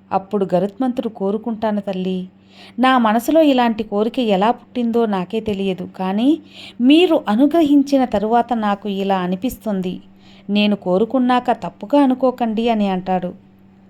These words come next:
అప్పుడు మహావిష్ణువు, "ఏ విధంగా సంకోచం కానీ భయం కానీ మనసులో పెట్టుకోకుండా అడుగు గరుడా" అని అంటారు. "స్వామి, నాకు మీ కాళ్ళు కడిగి కన్యాదానం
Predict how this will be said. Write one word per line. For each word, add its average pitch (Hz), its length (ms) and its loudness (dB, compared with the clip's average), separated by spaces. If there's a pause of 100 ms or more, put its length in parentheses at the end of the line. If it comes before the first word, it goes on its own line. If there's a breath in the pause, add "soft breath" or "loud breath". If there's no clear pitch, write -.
(120)
అప్పుడు 202 300 -2
మహావిష్ణువు, 220 880 0
"ఏ 190 400 2
విధంగా 247 440 0
సంకోచం 220 580 -6
కానీ 202 300 -4
భయం 190 320 -4
కానీ 202 420 -6 (340 loud breath)
మనసులో 285 420 2
పెట్టుకోకుండా 220 720 -4
అడుగు 196 400 0
గరుడా" 196 360 2
అని 190 220 -2
అంటారు. 180 440 -6 (840 soft breath)
"స్వామి, 196 560 0 (320 loud breath)
నాకు 254 360 0
మీ 254 200 4
కాళ్ళు 202 440 0
కడిగి 233 340 0
కన్యాదానం 220 720 0